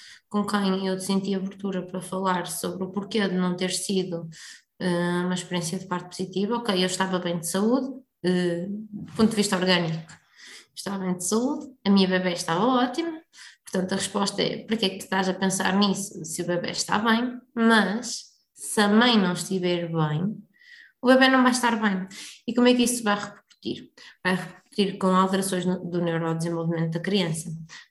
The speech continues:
Vai-se repercutir com a chamada, os, hum, os terrible two, não é? Vão ser ainda mais terrible.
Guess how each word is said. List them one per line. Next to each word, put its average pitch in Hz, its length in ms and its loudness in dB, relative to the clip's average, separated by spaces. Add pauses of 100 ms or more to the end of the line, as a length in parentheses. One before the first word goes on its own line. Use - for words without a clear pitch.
(100)
Vai-se 165 220 0
repercutir 190 500 -6
com 208 100 0
a 214 100 2
chamada, 214 520 6
os, - 260 -4
hum, 185 500 6 (840)
os - 100 2
terrible 214 500 6
two, 247 360 -2
não 208 160 6
é? - 280 0 (840)
Vão 214 360 4
ser 240 520 2
ainda 233 340 2
mais 226 260 2 (120)
terrible. 202 460 0